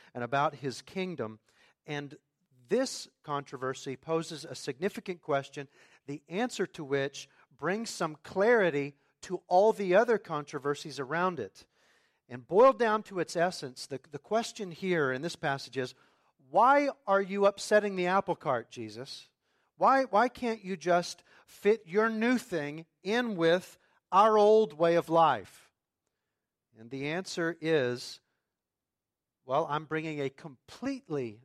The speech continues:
new thing, a completely new kingdom, and the new is just incompatible with the old. And you're gonna have to choose one or the other."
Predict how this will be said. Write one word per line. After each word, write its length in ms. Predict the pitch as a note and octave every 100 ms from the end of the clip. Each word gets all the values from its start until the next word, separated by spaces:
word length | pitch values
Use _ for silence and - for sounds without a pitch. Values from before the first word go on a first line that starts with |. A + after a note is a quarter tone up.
| B2+
new 440 | C#3+ D#3 C3 G2 F2+ _ _ _ _
thing, 320 | D#3 B2+ F#2+ B2+
a 100 | C#3
completely 720 | F#3+ D#3+ - B3+ B3 F#3 D#3
new 180 | D3 C#3+
kingdom, 520 | - C3+ C3 C#3 E3 _ _ _ _
and 200 | D3+ D3
the 100 | C#3+
new 460 | D3+ F3 A3 B3+ C4 _
is 180 | D3 -
just 320 | A3 A3 - F3
incompatible 800 | G#3 A3+ A3 G3+ G#3+ G#3 E3 C#3
with 160 | C3+
the 100 | C#3+
old. 280 | B2+ A2 F2 _ _ _ _ _ _ _ _ -
And 140 | C3+
you're 80 | E3
gonna 220 | G3 F#3+
have 220 | G3+ G#3+
to 80 | A3
choose 500 | - G3+ F3 F3 - - C3+
one 400 | D#3 E3 F3 - _ _ -
or 260 | D3+ D#3+
the 220 | D3 D3 D3+
other." 280 | C#3 F#2+